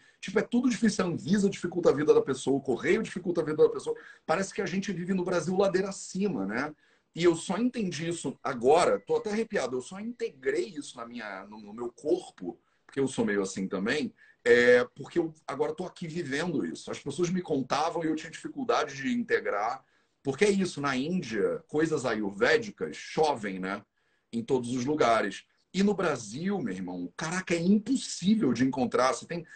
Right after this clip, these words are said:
Aí eu vou falar com alguém e fala, "Cara, tem um mercado em São Paulo." Outro dia eu falei com a minha mãe, "Eu tô querendo comprar uma tâmara." Ela falou, "Tâmara boa, você tem que ir no mercado Santa Luzia, em São Paulo."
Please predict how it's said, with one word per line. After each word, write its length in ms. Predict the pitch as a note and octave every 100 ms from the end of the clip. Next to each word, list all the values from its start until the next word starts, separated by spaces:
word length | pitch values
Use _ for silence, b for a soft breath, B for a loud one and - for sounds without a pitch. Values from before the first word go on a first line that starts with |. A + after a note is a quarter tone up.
| B
Aí 160 | C3+ F3
eu 100 | G3+
vou 80 | G3+
falar 180 | F#3+
com 80 | F3
alguém 140 | F3 G3
e 20 |
fala, 160 | E3+
"Cara, 220 | E3 F3 E3
tem 160 | G3+
um 160 | F#3+ A3
mercado 640 | C4 A#3 - F#3+ G3+ F#3+
em 80 | G#3
São 280 | F#3+ G#3+ G3
Paulo." 360 | - D3+ E3+ D#3+ - - -
Outro 200 | C3 C3
dia 120 | F3
eu 40 |
falei 140 | F#3 F3+
com 80 |
a 40 | F3
minha 100 | E3
mãe, 140 | D#3+
"Eu 40 | E3
tô 80 |
querendo 160 | G3 G3+
comprar 260 | G3+ F#3+ G3
uma 120 | F3+
tâmara." 460 | - E3 F3+ B2
Ela 100 | B2+
falou, 320 | B2 C3+ A#2+ - b b b _
"Tâmara 500 | D#3+ F3+ G#3 G#3 F#3+
boa, 500 | C3 C3+ E3+ F3+ F3
você 120 | D#3+
tem 100 | E3+
que 80 | E3
ir 40 | E3+
no 60 |
mercado 640 | D#3+ D3+ - C#3+ E3 F#3 E3+
Santa 380 | - F3+ -
Luzia, 800 | F#3+ F3+ E3 B2 - E3 F#3 F3
em 140 | E3+ F3
São 340 | - F3+ E3+
Paulo." 420 | - D3 E3 D#3